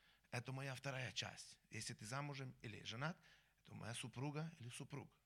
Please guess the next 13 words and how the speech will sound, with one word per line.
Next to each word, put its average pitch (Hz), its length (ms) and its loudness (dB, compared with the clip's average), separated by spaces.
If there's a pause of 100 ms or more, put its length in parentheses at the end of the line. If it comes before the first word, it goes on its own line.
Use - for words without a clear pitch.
(720)
Третье. - 460 2 (840)
Третье. 127 400 4 (240)
Это 113 260 -4
родители. 120 520 -2 (1300)
Четвертое. - 580 4 (640)
Дети. 123 440 0 (1000)
И 110 100 2
пятое. 143 540 6 (480)
Это 139 420 6 (1300)
дом, 117 420 4 (920)
включая 123 540 2
материальное 135 640 4
здание 170 360 2